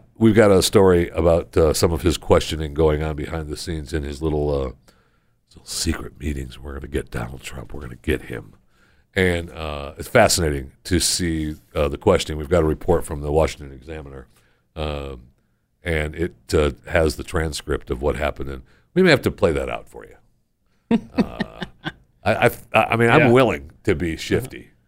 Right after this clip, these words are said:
Speaker 2: The
Speaker 1: uh,
Speaker 2: Unleashed
Speaker 1: for the
Speaker 2: Players?
Speaker 1: day.
Speaker 2: We'll do the
Speaker 1: Yeah,
Speaker 2: Unleashed
Speaker 1: I li-,
Speaker 2: Players.
Speaker 1: I like that. The
Speaker 2: Okay.
Speaker 1: Unleashed Players. I like that.
Speaker 2: Oh,
Speaker 1: We'll do
Speaker 2: role
Speaker 1: that.
Speaker 2: playing, yeah.
Speaker 1: And, uh, you know, okay, today I'm Shifty. That's fine. I'm good with that. And, uh, you know, you, look, you take on a role. That's
Speaker 2: Yeah.
Speaker 1: what you do.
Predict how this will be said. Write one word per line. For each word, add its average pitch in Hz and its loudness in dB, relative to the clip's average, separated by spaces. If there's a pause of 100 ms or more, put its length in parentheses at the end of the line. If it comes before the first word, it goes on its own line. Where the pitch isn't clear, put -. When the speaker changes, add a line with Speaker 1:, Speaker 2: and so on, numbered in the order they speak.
(400)
Speaker 2:
The 143 6
Speaker 1:
uh, 160 6
Speaker 2:
Unleashed 165 6
Speaker 1:
for 98 6
the 123 2
Speaker 2:
Players? 175 6
Speaker 1:
day. 175 -8
Speaker 2:
We'll 190 6
do 180 6
the 175 8
Speaker 1:
Yeah, - 8
Speaker 2:
Unleashed 185 6
Speaker 1:
I 113 6
li-, - 4
Speaker 2:
Players. 175 8
Speaker 1:
I - 8
like 104 6
that. 127 6
The 175 6
Speaker 2:
Okay. - 8
Speaker 1:
Unleashed 107 0
Players. 113 4
I 101 4
like 101 4
that. 107 4
Speaker 2:
Oh, - -2
Speaker 1:
We'll - 4
do - 2
Speaker 2:
role 156 6
Speaker 1:
that. 98 4
Speaker 2:
playing, 123 2
yeah. 135 2
Speaker 1:
And, 107 2
uh, 87 -2
you 107 -4
know, 95 2
okay, 117 4
today 113 4
I'm 113 0
Shifty. 98 0 (140)
That's 110 -2
fine. 95 0 (260)
I'm 110 -2
good 110 4
with 87 2
that. 92 0 (600)
And, 101 2
uh, 92 0
you 131 0
know, - 6
you, 110 -2
look, 87 -6
you 101 -14
take 110 -4
on 87 0
a 80 -8
role. 58 -16 (680)
That's 131 -4
Speaker 2:
Yeah. 117 4
Speaker 1:
what 87 2
you 80 2
do. 58 -8